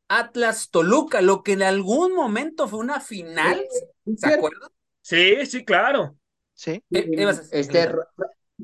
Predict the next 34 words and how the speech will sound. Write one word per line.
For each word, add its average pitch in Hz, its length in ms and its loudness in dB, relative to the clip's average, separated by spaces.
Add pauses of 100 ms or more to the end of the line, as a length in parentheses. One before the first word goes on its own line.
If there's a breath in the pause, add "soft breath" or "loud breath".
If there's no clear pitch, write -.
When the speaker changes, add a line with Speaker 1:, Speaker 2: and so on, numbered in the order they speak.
(480)
Speaker 2:
de 160 140 2
forma 214 280 0
rápida, 196 580 0
que 170 120 -8
todavía 247 600 0
está 220 260 -4
en 233 100 -6
duda 220 340 -2
el 190 160 -4
partido 196 500 -6
por 165 140 -4
las 156 380 -2
condiciones 175 440 -4
de 185 80 0
la 151 140 0
cancha 185 280 -4
del 170 120 -2
estado, 185 340 -2
del 160 160 0
Estadio 190 280 -2
Jalisco, 170 460 -4
¿eh? 202 180 -6 (360)
Tuvieron 180 380 0
ciertos 190 300 -8
Speaker 1:
Ah, 185 40 -4
Speaker 2:
espectáculos. 220 760 -2
Speaker 1:
tienes 156 280 0
razón. 139 260 -2
Speaker 2:
Todavía 208 580 0
se, - 220 -14 (480)
se 160 80 -2
va 185 100 0
a 214 40 0
determinar 202 840 -6